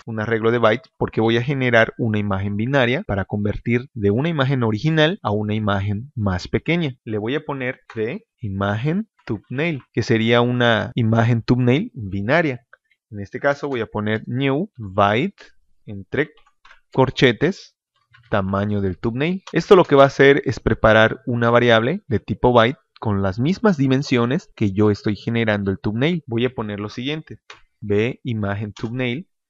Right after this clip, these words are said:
va a ser igual a una variable byte que voy a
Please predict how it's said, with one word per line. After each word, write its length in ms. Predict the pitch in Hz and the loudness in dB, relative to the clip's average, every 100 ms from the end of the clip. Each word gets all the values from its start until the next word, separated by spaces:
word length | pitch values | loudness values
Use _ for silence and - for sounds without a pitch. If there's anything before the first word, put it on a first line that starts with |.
| _ _ 104 | _ _ -14
va 60 | |
a 40 | 95 | -12
ser 200 | - 101 | -12 -10
igual 380 | 120 117 117 165 - _ _ - | -2 -2 -2 -6 -16 _ _ -4
a 240 | 117 170 | -4 -2
una 520 | 143 143 156 139 107 90 | -4 -2 0 -2 -4 -6
variable 500 | 101 110 117 110 98 | -6 -4 -2 -2 -2
byte 480 | 101 107 156 - - - | 0 0 0 -4 -16 -12
que 100 | 107 | -6
voy 240 | 107 | -2
a 60 | 117 | 0